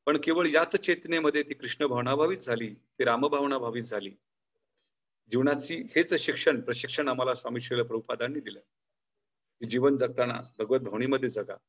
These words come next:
कृष्ण भावनेमध्ये मा-, जगा, म्हणूनच त्यांनी आपल्या संस्थेचं नाव आंतरराष्ट्रीय कृष्ण भावना ठेवलं. हीच शबरीची भावना प्रभू रामचंद्रांना आकर्षित करते. किष्किंध क्षेत्रामध्ये जेव्हा प्रभू रामचंद्र प्र-, प्रवेशतात, तेव्हा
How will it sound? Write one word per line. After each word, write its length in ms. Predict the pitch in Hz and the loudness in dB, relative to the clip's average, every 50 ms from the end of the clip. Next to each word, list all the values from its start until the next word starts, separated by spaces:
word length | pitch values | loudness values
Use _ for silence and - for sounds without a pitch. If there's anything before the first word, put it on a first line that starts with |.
| _ _ | _ _
कृष्ण 280 | - 110 - - 123 | -8 -8 -4 -2 -2
भावनेमध्ये 420 | 113 107 113 120 113 113 110 110 104 | 0 0 0 0 -2 0 0 0 0
मा-, 120 | 101 104 | 0 -2
जगा, 260 | 101 107 104 123 135 | -4 -2 0 0 0
म्हणूनच 320 | 143 143 131 143 160 170 156 | 0 0 -2 -2 -2 -2 -2
त्यांनी 220 | - 147 139 139 | 0 0 2 2
आपल्या 240 | 127 120 - 131 120 | 0 0 -2 -4 -4
संस्थेचं 500 | - - 113 110 - 123 117 - - 117 | -4 -4 -6 -4 -2 -4 -2 0 0 -2
नाव 200 | 113 107 98 - _ _ _ _ _ _ _ - | -2 -2 -4 -8 _ _ _ _ _ _ _ -6
आंतरराष्ट्रीय 560 | 120 117 113 117 143 143 139 127 - - 170 | -4 -2 2 4 4 4 2 0 -2 -4 -4
कृष्ण 300 | - - 131 - - 127 | -4 -4 -6 -6 -4 -4
भावना 260 | 110 104 104 101 101 | -4 -4 -4 -6 -8
ठेवलं. 240 | 98 - - 95 - _ _ _ _ _ _ _ _ _ _ _ _ _ _ _ _ _ _ _ _ _ _ _ _ | -8 -10 -14 -18 -18 _ _ _ _ _ _ _ _ _ _ _ _ _ _ _ _ _ _ _ _ _ _ _ _
हीच 300 | - - 190 208 202 233 240 233 226 208 - | 0 2 2 6 10 12 12 12 12 10 8
शबरीची 420 | 160 160 156 175 202 196 - 208 208 | 8 6 8 8 6 6 6 4 4
भावना 420 | 165 156 151 165 175 170 135 113 - - _ _ _ _ _ _ _ _ _ _ _ _ _ | 4 4 4 6 6 4 4 2 0 -4 _ _ _ _ _ _ _ _ _ _ _ _ _
प्रभू 220 | - 135 139 151 165 | 2 2 6 6 6
रामचंद्रांना 640 | 156 147 165 165 - 180 175 175 180 185 190 185 175 | 6 6 6 4 2 2 4 4 4 4 4 4 2
आकर्षित 300 | 151 165 160 - 175 170 - | 2 0 -2 -2 -4 -2 2
करते. 280 | - 151 143 - 160 151 | 2 4 4 4 0 0
किष्किंध 460 | - - 135 - - - 160 165 160 | 0 -2 -4 -2 0 0 0 2 2
क्षेत्रामध्ये 540 | 147 - 143 135 151 151 147 147 143 147 143 | 2 2 2 4 4 4 4 4 4 2 4
जेव्हा 200 | 135 139 135 131 | 6 6 4 4
प्रभू 240 | 131 120 117 131 127 | 2 -2 -2 0 0
रामचंद्र 460 | 127 131 151 156 - 165 165 156 156 | 0 0 -2 -4 -4 -2 0 2 2
प्र-, 160 | 156 - 135 | 2 0 -4
प्रवेशतात, 600 | - - 123 127 156 170 - - - 170 143 - - - _ _ _ _ _ _ _ _ _ _ _ _ _ _ _ _ _ _ _ _ _ _ _ - | -4 0 2 4 4 4 4 4 4 4 4 4 2 -6 _ _ _ _ _ _ _ _ _ _ _ _ _ _ _ _ _ _ _ _ _ _ _ 0
तेव्हा 160 | 123 127 143 | 2 4 4